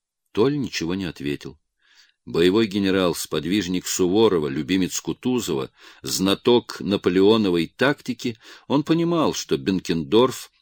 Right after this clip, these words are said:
говорит с тою невежественной легкостью, которая свойственна людям, никогда не нюхавшим пороха, что каре мятежников стоит твердо,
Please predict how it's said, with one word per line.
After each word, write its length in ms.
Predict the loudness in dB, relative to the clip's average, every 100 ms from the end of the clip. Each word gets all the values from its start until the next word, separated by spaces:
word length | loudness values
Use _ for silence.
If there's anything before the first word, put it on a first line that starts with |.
| _
говорит 480 | -2 2 4 2 -2
с 140 | -4
тою 420 | 2 4 4 4 2
невежественной 1040 | 0 0 2 0 -2 -8 -6 -4 -2 -2
легкостью, 640 | 2 2 0 -8 -8 -8
которая 380 | -4 -2 0 0
свойственна 680 | -2 -2 -2 -2 -4 -2 -2
людям, 420 | 0 0 0 0 -4 -16 -8
никогда 520 | -2 0 0 2 2
не 240 | 2 0 0
нюхавшим 640 | 0 -2 -4 -8 -6 -6
пороха, 560 | -2 0 0 -4 -12 -16 _ _ _ _ _ -14
что 280 | -8 0 0
каре 300 | 2 2 4
мятежников 720 | 2 2 2 2 -2 -6 -8
стоит 400 | -2 0 -2 -4
твердо, 580 | 0 4 4 4 -4